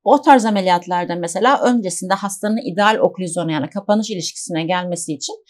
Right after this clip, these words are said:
splintler oluşturulur. Ve biz ona göre mesela, e, ortodontistlerle beraber çalışırız ve derler ki bize işte üst çeneyi beş milimetre öne alın, alt çeneyi işte altı milimetre geri alın.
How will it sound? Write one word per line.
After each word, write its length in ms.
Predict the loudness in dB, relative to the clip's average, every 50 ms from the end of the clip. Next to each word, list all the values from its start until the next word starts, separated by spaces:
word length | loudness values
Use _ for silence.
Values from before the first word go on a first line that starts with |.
| -20 -20 _
splintler 560 | -6 -2 -2 0 0 0 -2 0 4 4 6
oluşturulur. 600 | 6 6 4 2 -2 -4 -2 -2 0 2 2 0 0 -2 _ -20 -12 _ -2
Ve 120 | 0 0
biz 140 | 0 0 -2
ona 240 | 0 0 0 0 2
göre 240 | 0 0 0 0 -2
mesela, 640 | -4 -4 -4 -2 -2 0 2 2 2 2 0 -2 -2 0
e, 140 | 0 2 4
ortodontistlerle 920 | 4 4 4 4 2 -4 -4 -4 -4 -8 -10 -6 -2 0 0 0 0 -2
beraber 460 | -2 -2 -4 -4 -2 -2 -2 -4 -4
çalışırız 540 | -2 -2 -2 -2 -2 -2 -4 -6 -6 -4 -4
ve 60 | -2
derler 320 | -2 0 0 0 0 0 -2
ki 60 | -4
bize 140 | -6 -6 -6
işte 260 | -6 -6 -6 -6 -6
üst 200 | -8 -8 -8 -6
çeneyi 400 | -4 -4 -2 0 0 -2 -2 -2
beş 220 | -2 -4 -4 -4 -8
milimetre 440 | -6 -6 -4 -4 -6 -6 -4 -4
öne 220 | -4 -2 -2 -2 -2
alın, 300 | -2 0 0 -2 -2 -4 -6 -20 -18 -4 2
alt 200 | 2 2 2 2
çeneyi 380 | -2 -4 -2 -2 -2 -2 -2 -4
işte 240 | -6 -8 -6 -4 0
altı 280 | 0 0 0 -2 -4
milimetre 420 | -4 -4 -2 -2 -2 -4 -4 -4 -2
geri 260 | 0 0 0 0 0
alın. 240 | 0 0 0 0 -2